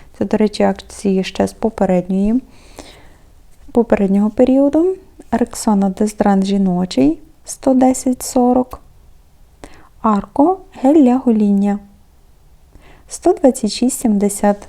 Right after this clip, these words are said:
З карткою А Т Б трошки дешевше. Дезодоранти спреї Axe сто чотирнадцять сорок. Є аромати на вибір. З карткою А Т Б трошки дешевше.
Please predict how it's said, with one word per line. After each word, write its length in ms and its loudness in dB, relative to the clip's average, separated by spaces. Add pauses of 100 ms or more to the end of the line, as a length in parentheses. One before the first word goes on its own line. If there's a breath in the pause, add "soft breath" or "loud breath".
(340)
З 140 -6
карткою 480 0
А 40 -20
Т 60 2
Б 200 -2 (160)
трошки 400 -4
дешевше. 600 -4 (720)
Дезодоранти 640 4
спреї 640 2
Axe 420 2 (160)
сто 320 0
чотирнадцять 800 0
сорок. 600 -2 (1800 loud breath)
Є 260 4
аромати 460 4
на 100 0
вибір. 500 -2
З 120 -10
карткою 480 2
А 40 0
Т 100 -2
Б 180 4
трошки 560 -4
дешевше. 640 -2